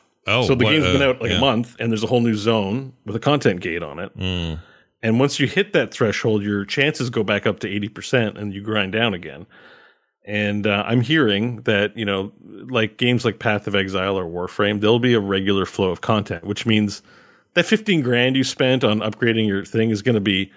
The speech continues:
Speaker 2: you know how it is at the end of a WoW X pack, all
Speaker 1: Oh,
Speaker 2: your
Speaker 1: it's the
Speaker 2: sweet
Speaker 1: worst.
Speaker 2: late game gears, like,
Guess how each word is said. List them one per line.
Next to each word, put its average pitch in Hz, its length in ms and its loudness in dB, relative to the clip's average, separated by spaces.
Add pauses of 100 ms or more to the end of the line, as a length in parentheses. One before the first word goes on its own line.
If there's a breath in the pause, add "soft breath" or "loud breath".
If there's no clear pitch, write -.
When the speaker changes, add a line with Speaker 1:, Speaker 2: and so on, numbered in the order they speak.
(400 soft breath)
Speaker 2:
you 190 80 0
know 185 80 2
how 151 160 4
it 120 60 4
is 107 120 2
at 98 80 -4
the 110 80 2
end 107 120 4
of 98 80 0
a 95 60 0
WoW 101 280 2
X 90 200 0
pack, 101 300 -2
all 104 80 2
Speaker 1:
Oh, 101 40 4
Speaker 2:
your 98 160 2
Speaker 1:
it's 87 80 -8
the 95 60 -4
Speaker 2:
sweet 104 140 -2
Speaker 1:
worst. 113 400 0
Speaker 2:
late 117 320 -2
game 120 240 2
gears, 104 560 0
like, 92 260 0